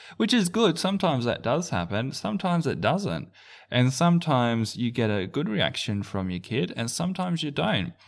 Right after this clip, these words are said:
So let's say you ask him, "Hey, can you clean your room up?"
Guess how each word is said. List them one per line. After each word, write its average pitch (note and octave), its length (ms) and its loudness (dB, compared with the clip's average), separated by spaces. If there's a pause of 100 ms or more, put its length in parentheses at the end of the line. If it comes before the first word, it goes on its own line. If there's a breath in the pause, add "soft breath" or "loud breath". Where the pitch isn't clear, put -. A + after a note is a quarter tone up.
(260 soft breath)
So D3 200 6
let's F3 220 4
say D3 240 0
you B2 300 4
ask A2 400 0
him, G#2 400 0 (260 loud breath)
"Hey, C3 280 2
can A2 160 -2
you G2 100 2
clean D3 240 0
your A#2+ 120 0
room A2+ 280 0
up?" B2 320 -2